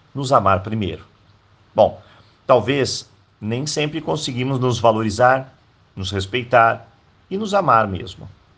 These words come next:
Mas isso é preciso, pois somente assim nos sentiremos bem resolvidos e toda a confiança vem dessa resolução. Eu acredito que passamos uma vida toda olhando para fora,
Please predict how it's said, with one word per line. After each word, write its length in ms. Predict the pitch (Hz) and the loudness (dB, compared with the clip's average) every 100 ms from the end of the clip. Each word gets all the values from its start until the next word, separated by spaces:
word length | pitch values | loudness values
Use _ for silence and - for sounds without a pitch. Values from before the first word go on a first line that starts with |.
| _ _ _ | _ _ _
Mas 200 | 107 107 | 0 0
isso 180 | 101 113 | -2 -4
é 20 | |
preciso, 560 | 104 151 - 107 - - _ _ _ | -4 -6 -4 -4 -6 -12 _ _ _
pois 140 | 113 | -4
somente 460 | 190 120 127 202 240 | 2 2 2 -2 -2
assim 360 | 220 180 180 175 _ _ - | -2 -4 -8 -10 _ _ -12
nos 120 | 107 | -8
sentiremos 580 | - 123 127 120 117 107 | -6 -6 -4 -2 0 -2
bem 220 | 87 185 | 0 0
resolvidos 960 | 214 214 190 165 131 123 87 82 - - _ _ _ _ | 0 0 -2 -2 -2 -4 -4 -8 -10 -12 _ _ _ _
e 100 | - | -12
toda 340 | 95 - 175 202 | -6 2 4 4
a 40 | |
confiança 720 | 202 190 - 135 127 - 131 - _ _ _ - | 0 -4 0 0 0 -2 -6 -8 _ _ _ -18
vem 240 | 87 110 | -4 -2
dessa 240 | 107 107 117 | 0 -2 0
resolução. 600 | 107 92 107 - 95 - - _ _ - - - | -2 0 -2 -2 -2 -4 -12 _ _ -20 -20 -4
Eu 140 | 139 | 2
acredito 440 | 220 226 214 226 - | 2 2 -6 -8 -8
que 280 | - 147 95 | -2 -2 0
passamos 440 | 127 120 175 160 | -2 0 -2 -2
uma 180 | 147 135 | 2 2
vida 280 | 113 196 208 | 2 -4 -4
toda 460 | - 160 160 165 | -2 -2 0 -2
olhando 360 | - 139 123 123 | -2 0 0 -2
para 160 | 131 151 | -4 -4
fora, 520 | - 165 113 82 | 0 4 4 2